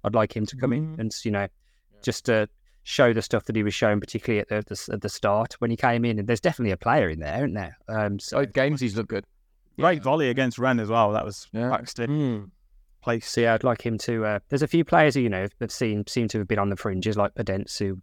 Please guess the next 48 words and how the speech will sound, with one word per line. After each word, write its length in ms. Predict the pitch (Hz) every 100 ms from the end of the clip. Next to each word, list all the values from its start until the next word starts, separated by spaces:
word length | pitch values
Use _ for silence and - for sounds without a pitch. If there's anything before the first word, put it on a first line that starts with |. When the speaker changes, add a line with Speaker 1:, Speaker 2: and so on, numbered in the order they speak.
| 101
Speaker 1:
uh, 160 | 95 92
Harry 260 | - 101
just 220 | 95 95 98
mentioned, 440 | 95 - 101 104
who, 100 | 110
you 120 | 98
know, 120 | 92 95
could, 240 | - - -
could 160 | -
come 120 | -
back 200 | 101 104
into 120 | 113 -
the 100 | 101
fold 280 | 107 110 98
really 160 | 95
under 180 | 98 95
a 40 | 95
new 140 | 98
manager 360 | 98 92 92 104
because 240 | - 104
it's, 180 | 101 - - _ _
it's 120 | 147 139
a 40 |
fresh 220 | - 135
start 260 | - 139 139
for 60 | 156
them, 120 | 131
isn't 120 | 123
it, 100 | 123
really? 220 | 95 98 139
They've 160 | 107
got, 280 | - 113 -
uh, 180 | 113 107 - _ _ _ -
they 80 | 127
can 100 | 117
go 80 | 110
and 100 | 101
prove 200 | 110 104
themselves 460 | 104 110 104 107
and 100 | 110 104
they 140 | 104
can, 380 | - 110 104 101 -
um, 340 | 104 101 98 - _ _ _ _
you 80 | 92
know, 120 | 104 - _ _
prove 380 | - 113 107 - _
Lopetegui 580 | 110 - - 113 107
or 20 | 113